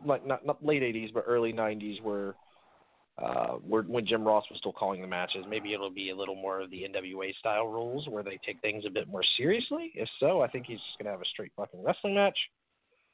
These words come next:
Um, I, you know, obviously with Okada, they're gonna go in and out of the ring quite a bit,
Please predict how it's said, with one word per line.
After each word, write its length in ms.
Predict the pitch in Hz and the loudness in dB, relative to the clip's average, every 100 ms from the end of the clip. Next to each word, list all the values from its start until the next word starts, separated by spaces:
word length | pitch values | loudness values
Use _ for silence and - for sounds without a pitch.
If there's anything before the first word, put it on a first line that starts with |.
| _ _ - | _ _ 0
Um, 480 | 104 101 101 98 95 _ _ _ _ _ _ _ _ _ _ - - | 4 4 2 0 -10 _ _ _ _ _ _ _ _ _ _ -12 2
I, 120 | 131 127 - | 2 2 -6
you 140 | 135 | -2
know, 120 | 120 | 0
obviously 500 | 110 156 147 131 - | 6 4 4 -2 -2
with 120 | 113 104 | 0 0
Okada, 420 | 98 117 104 95 | 2 0 0 -2
they're 100 | 98 | -4
gonna 160 | 98 90 | -6 -6
go 200 | 90 87 | -6 -6
in 100 | 87 | -6
and 120 | 85 | -6
out 80 | 82 | -6
of 60 | |
the 140 | 85 82 | -8 -18
ring 120 | 82 | -16
quite 180 | - 82 | -6 -6
a 160 | - | -6
bit, 140 | 71 | -14